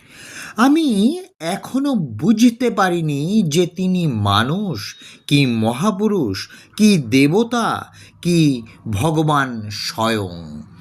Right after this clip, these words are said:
আমি তাকে সম্পূর্ণ অহংশূন্য, শ্রেষ্ঠ বৈরাগ্যযুক্ত,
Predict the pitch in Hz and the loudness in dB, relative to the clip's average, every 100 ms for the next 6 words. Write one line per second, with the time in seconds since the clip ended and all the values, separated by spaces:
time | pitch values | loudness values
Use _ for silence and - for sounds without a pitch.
0 | - - - - 135 160 220 330 220 294 | -20 -20 -20 -6 2 4 4 2 2 0
1 | 262 262 - - 160 170 185 165 240 262 | 2 0 0 -2 0 0 0 -2 0 2
2 | 247 233 226 - 151 - 214 233 226 - | 2 -2 -4 -4 -4 -2 0 0 -2 -4
3 | 220 208 208 208 214 - - - - - | -2 -2 -2 -2 -4 -12 -20 -6 -2 0
4 | 240 - - 226 185 156 170 175 196 190 | 0 -2 -2 -2 2 2 2 2 0 -2
5 | 180 233 185 214 - 202 190 | -4 -4 -2 -6 -8 -2 -2